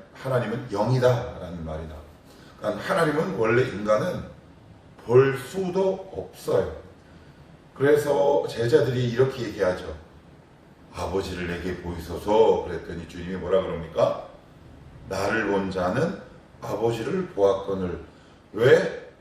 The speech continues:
아버지를 내게 보이라 하느냐?"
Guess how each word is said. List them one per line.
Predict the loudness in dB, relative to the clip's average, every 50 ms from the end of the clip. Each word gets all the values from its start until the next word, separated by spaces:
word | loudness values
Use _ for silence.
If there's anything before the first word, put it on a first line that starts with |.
| _ _ -18
아버지를 | -12 -12 -8 -8 -8 -8 -8 -10 -12 -10 -8 -4
내게 | 0 0 0 2 2 2 2 2 0 -4 -8 -10 -14
보이라 | -12 -12 -12 -10 -4 0 0 0 0 0 -4 -10 -16 -20 -20 -20
하느냐?" | -16 -12 -10 -10 -8 -4 -2 2 4 4 4 4 2 0 -4 -8